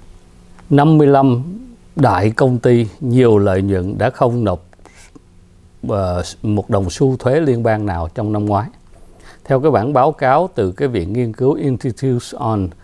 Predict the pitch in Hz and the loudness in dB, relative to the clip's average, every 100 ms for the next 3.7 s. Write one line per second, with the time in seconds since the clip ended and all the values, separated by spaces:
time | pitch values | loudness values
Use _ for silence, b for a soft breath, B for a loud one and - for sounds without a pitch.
0 | b b b b b b - - 101 90 | b b b b b b -16 -6 -2 -2
1 | 85 165 180 - 151 - - - 147 123 | -2 -2 -4 -2 -2 -2 -6 -4 -2 -2
2 | 98 - _ - - b b b - 113 | -4 -10 _ -20 -20 b b b -4 -4
3 | 110 92 - 135 131 180 | -2 -4 -2 0 0 -2